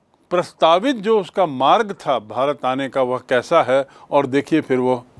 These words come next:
अमेरिका पहुंच जाता है और वो वेस्ट इंडीज़ के क्षेत्र में जब वो पैर रखता है,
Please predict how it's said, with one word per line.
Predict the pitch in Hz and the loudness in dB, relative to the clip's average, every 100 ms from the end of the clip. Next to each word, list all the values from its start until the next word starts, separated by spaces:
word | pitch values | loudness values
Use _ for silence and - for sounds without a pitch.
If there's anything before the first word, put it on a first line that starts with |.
| - | -2
अमेरिका | 147 151 151 170 | 2 2 2 2
पहुंच | 156 139 139 | 0 -4 -4
जाता | 120 120 135 117 | -2 -2 0 0
है | 123 - - - 123 | -2 -4 -16 -6 0
और | 117 113 | 2 0
वो | 113 113 - _ - - | -4 -4 -6 _ -20 -2
वेस्ट | 139 170 - | 0 0 -2
इंडीज़ | 143 117 139 190 147 101 - _ _ _ _ _ _ _ _ _ - - - - - - - - - - - - - - - - | -4 0 2 2 0 -2 -14 _ _ _ _ _ _ _ _ _ -20 -20 -20 -20 -20 -20 -20 -20 -20 -20 -20 -20 -20 -20 -14 4
के | 160 | 4
क्षेत्र | - - 185 190 165 | 4 4 4 4 4
में | 131 | 6
जब | 127 120 | 4 4
वो | 123 | 2
पैर | - 139 135 | 2 2 4
रखता | 117 - 190 160 | 0 0 2 4
है, | 156 | 2